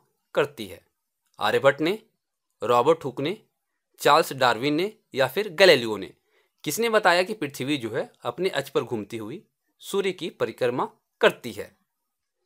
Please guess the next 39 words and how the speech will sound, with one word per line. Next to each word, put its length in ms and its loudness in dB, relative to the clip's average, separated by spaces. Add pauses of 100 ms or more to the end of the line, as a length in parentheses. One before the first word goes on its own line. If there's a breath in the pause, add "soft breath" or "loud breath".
(520)
तो 80 -2
यह 120 4
बताया 340 2
गया 160 0
था 340 -10
आर्यभट्ट 400 0
के 240 -6 (280)
द्वारा, 300 -2
यानी 320 -2
ऑप्शन 380 -4 (240)
ए। 160 -18 (180)
तो 80 -8
जिन 180 -2
लोगों 200 -2
ने 80 -2
ऑप्शन 380 0
ए 60 -4
को 140 -8
टिक 220 -2
आउट 180 6
किया 220 0
है, 180 -10 (760)
उनका 260 2
जवाब 320 2
बिल्कुल 360 -6 (220)
सही 340 4
है। 200 -18 (1200)
आते 240 2
हैं 80 -2
क्वेश्चन 200 -2
नंबर 200 2
फोर्टीन 720 -6
पे, 200 -18 (720)
जो 120 -6
कि 160 -2
आपके 320 2
स्क्रीन 300 -6
पे 120 -14
है। 140 -18